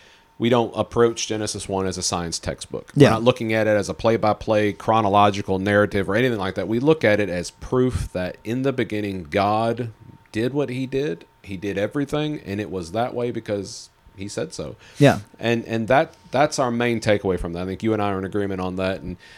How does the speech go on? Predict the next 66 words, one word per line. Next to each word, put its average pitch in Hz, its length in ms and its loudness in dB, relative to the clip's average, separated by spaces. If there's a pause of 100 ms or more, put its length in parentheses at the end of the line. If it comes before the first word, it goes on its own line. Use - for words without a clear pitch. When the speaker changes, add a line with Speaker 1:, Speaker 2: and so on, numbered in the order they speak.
(220)
Speaker 1:
and, 95 500 -4 (200)
you 143 120 -2
know, 98 140 -2
from 147 400 2
that, 147 360 4
we 127 120 -2
can, 110 340 -4
we 120 100 -2
can, 107 460 -8
you 127 80 -2
know, 98 180 -4 (120)
travel 117 300 4
down 110 180 2
some 117 140 -4
of - 20 0
these 101 100 -2
other 107 140 0
little 107 160 0
paths 107 380 -4
a 110 60 -4
little 104 220 -2
bit, 101 280 -2
and 135 160 -10
we 117 80 -2
can 143 60 6
Speaker 2:
Yeah. 113 120 6
Speaker 1:
explore 107 380 -2
some 104 180 -6
things, 107 180 -4
but 110 100 -6
we 110 140 -2
need 127 280 -2
to 143 60 0
make 120 140 -2
sure 120 140 -2
we 107 80 0
come 110 240 -4
back 107 220 0
to 107 80 -6
that 98 180 -4
point 98 240 -4
every 92 240 -4
time 90 320 -6
to 82 60 -12
stay - 200 -6
centered. 78 360 -10 (260)
Speaker 2:
Oh, 170 140 12
yeah. 127 260 6 (480)
Yeah, 175 200 10
so, 175 300 10
I 156 80 6
mean, 160 160 10 (140)
I 151 120 10
said 190 220 8
it 151 60 10
at 135 60 6
the 120 60 0
beginning 143 260 8
of 139 40 10
the 135 100 12
episode, 135 360 8
and 131 100 6
I'll 127 100 8
say 151 220 10
it 135 80 10
again. 113 520 6